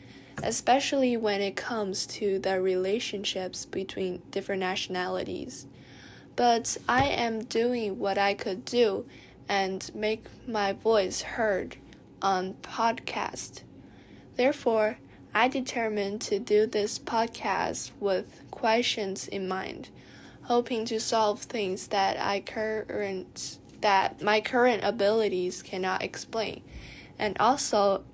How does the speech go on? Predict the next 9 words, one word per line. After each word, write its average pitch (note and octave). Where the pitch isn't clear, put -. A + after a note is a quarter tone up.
exploring G3+
what F#3
I F#3+
could G3
do G3
to -
protect -
the F#3+
earth. -